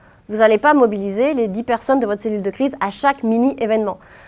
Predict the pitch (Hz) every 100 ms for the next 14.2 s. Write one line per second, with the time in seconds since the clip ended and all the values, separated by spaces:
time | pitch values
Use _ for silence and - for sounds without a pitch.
0 | - 226 240 294 381 302 302 285 262 240
1 | - 233 233 233 - 240 262 - 233 190
2 | 190 320 311 - 359 403 - - - -
3 | 277 330 339 320 294 226 254 208 233 302
4 | 320 285 254 233 220 220 - - 320 330
5 | - 349 339 339 - - 311 320 311 269
6 | 269 240 220 220 196 - - 339 320 320
7 | 302 311 311 311 - 269 285 247 247 220
8 | 214 190 214 220 339 359 339 320 - 320
9 | 302 302 302 - - - - 247 262 311
10 | 311 320 320 311 311 302 302 - 311 311
11 | 302 311 311 302 311 311 - _ 233 262
12 | 294 247 233 247 294 392 - 339 330 -
13 | - 262 285 277 262 294 240 254 247 -
14 | 285 277